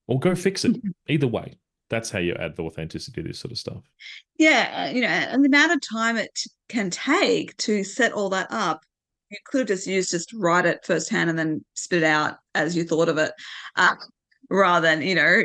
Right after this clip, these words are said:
Speaker 2: trying to spend all that time training up as well. So I guess you gotta see where your time is best spent, uh, training it up, and then,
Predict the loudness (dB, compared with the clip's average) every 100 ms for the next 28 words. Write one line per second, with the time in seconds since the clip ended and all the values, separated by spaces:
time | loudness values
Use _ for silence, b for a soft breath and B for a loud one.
0 | -2 -8 -4 -2 -2 -4 -6 -2 2 4
1 | 2 0 -4 -4 -4 -4 -2 -2 -4 -2
2 | 2 2 0 -6 b b -2 2 4 2
3 | 2 0 2 2 2 2 0 0 -2 -4
4 | -6 -12 _ -2 -2 -2 -2 -2 -2 -2
5 | -2 -2 -4 2 4 4 2 -4 -6 -2
6 | 0 0 -2 -2 0 2 0 0 -2 -4
7 | -2 -4 -6